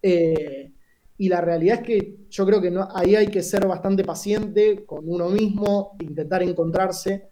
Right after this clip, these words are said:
probar experiencias. Eh, cuando empecé en, en recursos humanos, eh,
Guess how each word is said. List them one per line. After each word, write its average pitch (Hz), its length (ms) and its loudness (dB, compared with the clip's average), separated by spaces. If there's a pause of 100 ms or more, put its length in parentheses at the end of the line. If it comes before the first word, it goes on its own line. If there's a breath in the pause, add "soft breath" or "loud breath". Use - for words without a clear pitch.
(480)
probar 190 260 6
experiencias. 170 920 0 (100)
Eh, 147 640 -10 (500)
cuando 156 420 -8
empecé 160 420 2
en, 175 280 0
en 170 100 -4
recursos 175 440 -2
humanos, 190 800 -2
eh, 147 340 -10